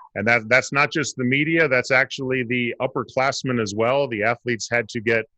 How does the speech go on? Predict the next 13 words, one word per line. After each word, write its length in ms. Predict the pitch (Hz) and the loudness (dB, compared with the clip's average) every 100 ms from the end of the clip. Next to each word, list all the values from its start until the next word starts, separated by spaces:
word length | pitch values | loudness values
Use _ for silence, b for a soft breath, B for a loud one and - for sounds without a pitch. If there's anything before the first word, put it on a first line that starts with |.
| _ | _
special 340 | - - 139 143 | -4 -2 0 -2
permission 540 | - 127 147 123 85 73 | -2 0 0 0 -4 -8
to 80 | 104 | -2
be 120 | 113 | 0
allowed 360 | 107 117 123 113 | 2 2 0 -2
to 100 | 113 | -2
live 180 | 113 120 | 0 2
on 200 | 117 110 | 0 -2
campus 480 | - 127 127 135 123 | -2 -2 0 -2 -4
because 300 | 117 110 - | -4 -4 -4
for 140 | 110 | -2
right 220 | 110 120 | 2 2
now 380 | 113 120 120 117 | 2 0 0 -2